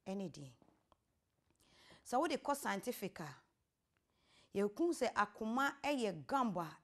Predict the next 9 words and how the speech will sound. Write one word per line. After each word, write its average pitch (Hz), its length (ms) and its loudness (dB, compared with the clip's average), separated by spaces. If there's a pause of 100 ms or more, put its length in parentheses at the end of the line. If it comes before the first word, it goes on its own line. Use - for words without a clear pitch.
ɛda 180 420 -4
enipa 196 520 -6 (340)
emu, 180 260 -6 (300)
yɛ 170 180 -6
bo. 185 220 -8 (1080)
Na 185 100 -4
ɛno 247 280 -2
na 247 120 0
pump 254 400 -6